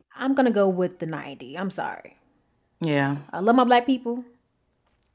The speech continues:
Speaker 1: But in this instance, 'cause I really didn't wanna get the shot, but when I looked at the facts and looked at, like, the percentage and stuff like that, I'm like, "Okay, you know, what harm can it do?" Like,
Speaker 2: Right.
Speaker 1: I made it a whole year without getting it. I don't want it to, you know, so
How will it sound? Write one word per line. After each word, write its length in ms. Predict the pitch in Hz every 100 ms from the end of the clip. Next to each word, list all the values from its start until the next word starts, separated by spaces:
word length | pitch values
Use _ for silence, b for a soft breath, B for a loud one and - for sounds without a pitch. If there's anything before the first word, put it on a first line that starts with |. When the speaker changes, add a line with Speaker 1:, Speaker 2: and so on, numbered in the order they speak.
| -
Speaker 1:
But 360 | 170 170 - -
in 180 | 180 185
this 200 | 226 226
instance, 380 | 214 214 214 214
'cause 100 | 185
I 60 |
really 220 | 202 226
didn't 200 | 208 196
wanna 200 | 185 208
get 160 | 220 233
the 60 | 226
shot, 440 | 233 226 165 175
but 140 | 180
when 120 | 170 170
I 60 |
looked 240 | 175 190 185
at 140 | 180
the 60 | 165
facts 460 | 185 185 185 185
and 200 | - 165
looked 220 | 175 170 170
at, 160 | 165
like, 120 | 160
the 60 | 160
percentage 380 | 151 - 180 180
and 120 | 180
stuff 160 | 185 175
like 120 | 170
that, 140 | 175
I'm 100 | 165
like, 160 | 208 196
"Okay, 280 | 196 170 170
you 140 | 175
know, 140 | 160
what 180 | 175 175
harm 200 | 170 170
can 140 | 151 156
it 80 |
do?" 160 | 151 147
Like, 300 | 87 - - _ b b b
Speaker 2:
Right. 380 | 147 147 127 175 -
Speaker 1:
I 60 | 170
made 220 | 175 175
it 80 | 175
a 60 |
whole 200 | 185 175
year 260 | 180 202 190
without 240 | 175 175
getting 240 | 170 160 160
it. 140 | 165
I 60 | 160
don't 140 | 156
want 120 | 160 151
it 40 |
to, 260 | 156 151 156 175
you 60 | 208
know, 320 | 147 - 139 _ _ _ _
so 420 | - 165 147 147